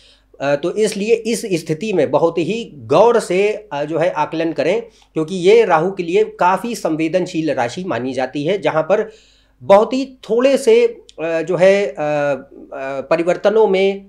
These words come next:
वेरिएशंस में भारी भारी जो है, अ, विविधताएं दिखाई पड़ती हैं, डाइवर्स रिजल्ट्स दिखाई पड़ते हैं। तो बहुत गौर से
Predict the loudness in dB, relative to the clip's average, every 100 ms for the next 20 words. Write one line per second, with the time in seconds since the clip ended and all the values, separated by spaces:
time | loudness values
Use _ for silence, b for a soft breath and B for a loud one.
0 | -2 -2 2 0 0 -2 -2 -2 -2 -4
1 | b b b b _ -10 2 4 4 4
2 | 2 2 0 0 2 2 2 -4 -4 0
3 | 0 0 -2 -2 0 0 0 0 0 -4
4 | -4 -2 -4 -4 -4 -4 0 0 2 0
5 | 0 -2 -2 -4 -4 -8 -8 -6 -6 -6
6 | -6 -6 -4 -2 -2 -2 -2 -2 -8 _
7 | -20 -4 2 4 4 0 -4 -4